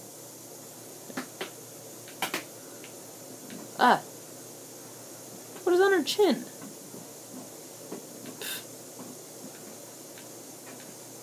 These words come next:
Oh, I remember this part.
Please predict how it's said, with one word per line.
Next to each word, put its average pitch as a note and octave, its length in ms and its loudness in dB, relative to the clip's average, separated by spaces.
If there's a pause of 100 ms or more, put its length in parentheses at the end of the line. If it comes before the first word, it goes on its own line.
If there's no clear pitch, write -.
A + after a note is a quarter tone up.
(1700)
Oh, C#3+ 180 12
I D3+ 140 10
remember D#3 300 10
this B2+ 160 6
part. B2+ 340 10